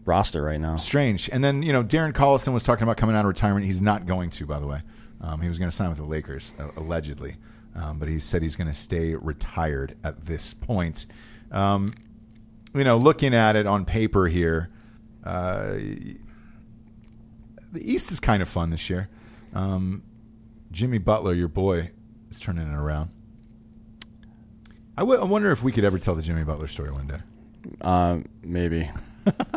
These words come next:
Speaker 1: Maybe. We should record one and just wait for the
Speaker 2: I worry about a serious
Speaker 1: information to come out.
Speaker 2: lawsuit.
Speaker 1: Yeah.
Speaker 2: That's why we haven't.
Speaker 1: Um,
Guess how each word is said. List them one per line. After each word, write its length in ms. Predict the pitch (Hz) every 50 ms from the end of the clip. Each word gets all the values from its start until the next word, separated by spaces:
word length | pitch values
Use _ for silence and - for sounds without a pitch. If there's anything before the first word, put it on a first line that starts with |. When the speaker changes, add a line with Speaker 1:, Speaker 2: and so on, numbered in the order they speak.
| - - 349 - - - 311 - - 311 - - - 302 - - - - - - - -
Speaker 1:
Maybe. 400 | - - 87 87 85 82 82 87 - - - - - - - - 151 - - - - 107 - - - - -
We 100 | 107 -
should 200 | - - 110 -
record 380 | 98 90 - - 113 110 107 101
one 180 | 95 98 92 90
and 80 | 90 85
just 200 | 85 - - -
wait 200 | 92 90 85 -
for 200 | - - 90 87
the 320 | 82 85 82 - 73 -
Speaker 2:
I 160 | - 131 135 156
worry 360 | 156 147 160 165 165 165 151
about 220 | 131 120 127 123
a 60 | 117
serious 200 | 110 104 107 104
Speaker 1:
information 460 | - 113 107 110 110 107 98 92 110 90
to 60 | 85
come 180 | 85 90 95
out. 120 | 95 90 87
Speaker 2:
lawsuit. 240 | 85 - 107 - -
Speaker 1:
Yeah. 160 | 85 82 82
Speaker 2:
That's 240 | 87 90 87 - -
why 140 | 92 92 90
we 120 | 80 80
haven't. 380 | 76 80 78 82 87 92 95 - - - - - -
Speaker 1:
Um, 540 | 107 110 113 113 110 107 107 104 101 107